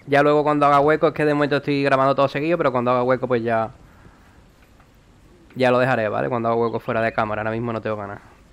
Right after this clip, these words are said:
Tengo que poner cosas, más cosas a vender y cambiar el precio de algunas cosas. Vamos a los humedales, vamos aquí.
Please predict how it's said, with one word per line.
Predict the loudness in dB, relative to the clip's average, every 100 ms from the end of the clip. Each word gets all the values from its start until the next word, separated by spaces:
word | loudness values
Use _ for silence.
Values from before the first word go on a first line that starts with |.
| _
Tengo | -6
que | -4
poner | -4 -6
cosas, | -6 -6 -4
más | -6 -6
cosas | -8 -6
a | -4
vender | -4 -2 -2
y |
cambiar | -2 -4 -6
el |
precio | -8 -8
de |
algunas | -6 -8
cosas. | -8 -8 -8 -12 -16 -20 -20 -20 -20 -20 _ -20 -20 -20 _
Vamos | -2 2 4
a | 4
los | 2
humedales, | 2 4 4 4 2
vamos | 0 0
aquí. | -2 -4 -6 -6